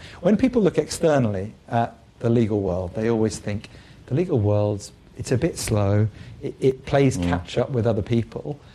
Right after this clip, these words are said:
Speaker 1: We've got some very innovative things happening that make me think, actually, we could be a bit of a,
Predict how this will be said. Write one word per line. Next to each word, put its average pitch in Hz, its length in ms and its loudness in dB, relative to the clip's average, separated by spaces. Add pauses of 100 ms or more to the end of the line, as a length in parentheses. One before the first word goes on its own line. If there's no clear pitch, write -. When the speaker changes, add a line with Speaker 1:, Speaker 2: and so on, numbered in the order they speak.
(280)
Speaker 1:
We've 208 380 6
got - 220 2
some 117 220 4
very 175 460 6
innovative 143 440 0
things 131 240 -4
happening 110 400 -4
that 117 100 -4
make 135 180 0
me 123 120 4
think, 123 240 -2
actually, 135 300 0
we 131 120 2
could 170 200 -6
be 180 120 2
a 127 60 4
bit 143 160 2
of 127 140 2
a, 131 120 2